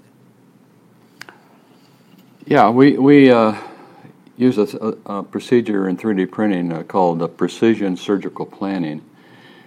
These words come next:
And, uh, at first it has to do with, uh, carefully and exactly analyzing all the, um, uh, uh, uh, cat scans and M R I data and so forth to exactly construct the, uh, underlying bones. Blessing's case, he, uh,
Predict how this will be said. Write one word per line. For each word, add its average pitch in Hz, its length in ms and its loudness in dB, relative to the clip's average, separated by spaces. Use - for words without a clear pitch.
And, 98 480 -4
uh, 95 180 -2
at 90 180 -10
first 127 240 4
it 98 80 -4
has 104 180 -2
to 101 100 -10
do 98 220 -2
with, 87 300 -6
uh, 80 100 -6
carefully 101 420 -2
and 90 100 -4
exactly 85 640 -6
analyzing 90 520 -6
all 85 160 -6
the, 80 260 -8
um, 76 300 -12
uh, 85 260 -12
uh, 85 220 -10
uh, 85 300 -14
cat - 200 -4
scans 82 460 -10
and 85 160 -10
M 92 140 -6
R 85 180 -4
I 90 40 -4
data 82 260 -8
and - 100 -16
so - 140 -8
forth 78 300 -8
to 85 220 -8
exactly 98 480 -8
construct - 540 -12
the, 76 280 -12
uh, - 20 -10
underlying 87 460 -6
bones. 90 260 -4
Blessing's 110 400 0
case, 90 360 -2
he, 95 320 -2
uh, 85 240 0